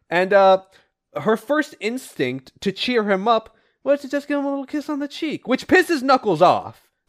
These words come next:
obviously. <gasps> Knuckles is like, "W-, whoa, what, what are you doing? I don't even know if I like you, let alone think of you like that." Julie Sue was like, "Eh, eh, don't worry about it, bro. Just don't worry about it."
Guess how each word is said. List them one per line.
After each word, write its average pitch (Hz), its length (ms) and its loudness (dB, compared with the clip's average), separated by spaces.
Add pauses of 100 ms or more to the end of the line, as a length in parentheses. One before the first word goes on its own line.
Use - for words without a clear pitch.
obviously. 101 640 -4 (420)
<gasps> - 420 -20
Knuckles 254 640 -4
is 226 180 -8
like, 185 260 -2
"W-, 160 340 -16
whoa, 156 560 4
what, 143 360 -2
what 160 200 0
are - 20 -2
you 180 120 -4
doing? 120 520 0
I 147 120 4
don't 220 160 2
even 170 220 -6
know 143 220 4
if 131 120 -2
I 123 80 2
like 113 560 -2
you, 107 240 -8
let 139 240 0
alone 127 260 -2
think 202 300 -2
of 110 120 -4
you 107 120 -8
like 90 300 -14
that." 98 320 -8 (340)
Julie 190 200 -4
Sue 208 140 -6
was 196 100 0
like, 185 240 -2
"Eh, 254 240 -8 (120)
eh, 233 60 -16 (140)
don't 277 300 -2
worry 143 380 -2
about 90 340 -12
it, 92 140 -16
bro. 98 300 -12
Just - 220 -20
don't 208 240 -12
worry 208 240 -14
about - 300 -20
it." - 160 -20